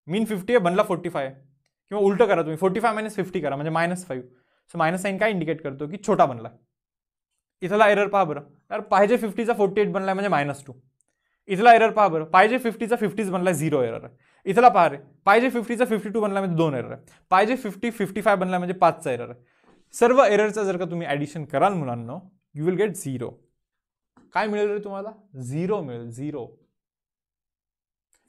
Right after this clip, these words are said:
व्हेरिएशन इथूनच चेक होतं ना रे, की कितीचा बनला, कितीचा पाहिजे होता आणि कितीचा बनलाय, म्हणजे व्हेरिएशन किती आहे,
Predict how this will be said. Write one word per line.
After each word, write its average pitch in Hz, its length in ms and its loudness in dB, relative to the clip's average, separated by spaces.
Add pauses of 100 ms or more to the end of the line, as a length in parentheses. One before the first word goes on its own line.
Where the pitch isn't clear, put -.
व्हेरिएशन 240 480 2
इथूनच 311 420 -2
चेक 294 300 -2
होतं 233 200 0
ना 175 80 0
रे, 180 80 -4 (840)
की 208 100 -14
कितीचा 262 340 4
बनला, 233 360 4
कितीचा 220 540 -2
पाहिजे 247 360 6
होता 165 400 -2 (360)
आणि 180 140 -6
कितीचा 208 260 -2
बनलाय, 170 360 0 (340)
म्हणजे 175 120 -4
व्हेरिएशन 202 520 2
किती 240 320 -2
आहे, 113 100 -4